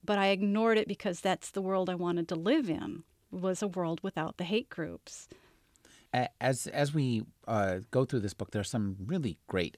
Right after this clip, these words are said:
Speaker 2: action scenes in here.
Speaker 1: Ah,
Speaker 2: And, and
Speaker 1: yes.
Speaker 2: I'm wondering how you, uh, plot those out. Do you, like, map, map it, you know, map the characters on, on a grid? I mean, to,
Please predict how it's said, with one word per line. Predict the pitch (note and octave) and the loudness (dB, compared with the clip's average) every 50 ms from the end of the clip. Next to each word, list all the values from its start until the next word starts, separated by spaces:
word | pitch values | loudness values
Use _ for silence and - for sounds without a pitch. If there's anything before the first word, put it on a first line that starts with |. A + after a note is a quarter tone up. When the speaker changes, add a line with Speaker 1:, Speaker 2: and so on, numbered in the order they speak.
| _ - | _ -2
Speaker 2:
action | E2+ F#2+ G2+ - - - - C#2+ C2+ | 0 0 0 0 -2 -4 -4 -4 -6
scenes | C#2+ - - F#2 D#2+ F2+ F#2 D#2 - | -6 -6 -6 -6 -6 -6 -6 -8 -8
in | C2 B1 | -10 -10
here. | B1+ - F#2+ E2 B1 - - | -10 -8 -6 -6 -4 -4 -4
Speaker 1:
Ah, | D#3+ F3 F#3 F#3+ F#3+ F#3+ F#3 F#3 | -4 -2 -2 0 0 0 0 0
Speaker 2:
And, | F3+ - C#3+ C#3 D3 E3 | 0 0 2 0 0 0
and | D#3+ D3 D3+ | 0 0 2
Speaker 1:
yes. | |
Speaker 2:
I'm | D3+ D3+ D3 D3+ | 4 4 4 4
wondering | D#3 F3 G3+ G#3 G3 E3 C#3 A#2+ - - - - - - | 6 6 6 6 6 4 2 2 0 -6 -14 -20 -16 -10
how | - - D#3 D#3 D#3 D#3 D3+ C#3+ | -4 0 2 2 2 2 2 0
you, | C#3 A#2+ A#2+ A#2 A2+ A2 G#2 F#2 F2+ - _ - | 0 2 2 4 4 4 2 0 -4 -6 _ 0
uh, | G#2+ G#2 F#2 D2+ A#1+ G1+ G1+ _ _ | 2 4 4 4 2 0 -4 _ _
plot | - - - D3 C3 C#3 - | -2 2 4 4 4 4 2
those | - A#2 G#2 - | 2 2 4 6
out. | A#2+ G#2+ F#2 | 6 4 4
Do | - A2 | 4 2
you, | A#2 C3 B2+ | 2 4 4
like, | A#2 A#2 A#2 G#2 G#2 G2 - | 4 4 4 4 2 2 2
map, | G2+ G2+ G2+ G#2 G#2+ G#2+ A2+ B2 B2+ - - - | 2 4 4 4 6 6 4 4 2 0 -6 -4
map | G2 G#2 A#2 B2 C3 C3+ - - | 0 2 2 4 2 2 2 0
it, | C3 A2+ - - - _ - | -2 -2 -2 -6 -8 _ 2
you | A#2+ A2+ | 4 6
know, | A2 A2 G#2+ G#2 | 6 6 6 6
map | A2 A#2+ B2+ C3 - | 6 6 4 4 2
the | - | -2
characters | A#2+ - - C#3 C3+ C3+ - - D#3+ E3 E3+ D#3 - - - | -6 -2 0 2 2 2 2 0 0 0 0 -4 -6 -4 0
on, | C3+ B2+ B2 - | 0 0 0 2
on | - A2 A#2 A#2 A2+ | 2 2 4 4 4
a | A2 G#2+ G2 G2+ G2 F#2 G#2 - | 4 4 2 2 0 -2 -4 -4
grid? | - - B2 C3+ D3+ D#3+ | 2 4 6 6 8 8
I | C#3+ A#2 | 6 6
mean, | A#2 A2+ A2+ A2+ - | 6 6 4 4 2
to, | - D3+ D3+ D3 - | 2 2 2 2 0